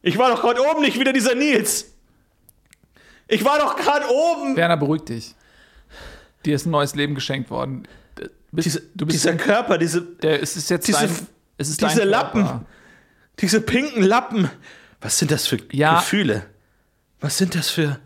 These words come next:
Speaker 2: Komm erst mal in Ruhe an. Komm erst mal in Ruhe an.
Speaker 1: Ich kann, ich kann wieder forschen.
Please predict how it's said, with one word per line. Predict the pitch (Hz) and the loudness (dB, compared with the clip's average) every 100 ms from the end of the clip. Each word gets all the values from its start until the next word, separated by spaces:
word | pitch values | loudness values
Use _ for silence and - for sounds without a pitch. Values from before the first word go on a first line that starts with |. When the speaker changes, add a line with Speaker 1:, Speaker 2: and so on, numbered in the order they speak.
| - | -10
Speaker 2:
Komm | - 190 | -2 0
erst | 175 165 | 0 0
mal | |
in | 156 | 2
Ruhe | 151 160 | 2 2
an. | 143 185 220 - | 2 0 0 -4
Komm | - 190 | -6 -2
erst | 185 180 | 0 0
mal | 160 | 0
in | |
Ruhe | 147 151 | 2 2
an. | 170 190 196 | 4 2 0
Speaker 1:
Ich | 202 | -2
kann, | - - - _ _ - - - - | -10 -16 -18 _ _ -20 -20 -20 -18
ich | - | -8
kann | 113 | -4
wieder | 107 101 | -2 -2
forschen. | - 139 - | -4 -6 -6